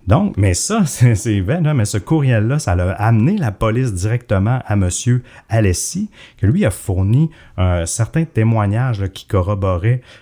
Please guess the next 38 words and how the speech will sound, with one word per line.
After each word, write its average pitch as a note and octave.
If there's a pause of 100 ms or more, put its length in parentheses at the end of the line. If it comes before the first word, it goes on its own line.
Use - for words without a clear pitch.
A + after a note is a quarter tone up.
(120)
euh, E2+ (100)
toutes E3
sortes D3
de, F#2+
d'activités, F#2
là, F#2
qui -
étaient -
assez, C3
euh, F#2 (360)
euh, F2
disons, F#2+
classées G#2+
X, B2
là, G2
par F2+
rapport, G2
euh, F2 (520)
euh, E2+
qui -
étaient F#2+
énoncées, G2+
là, G2
durant F2
le E2+
procès. - (460)
Monsieur G#2+
Alessi D3
a E3
déclaré G#2
au F3+
tribunal A#2+
aussi F#2+
que A2+
Epstein E3+
recevait B2+
trois F#3+
massages B2+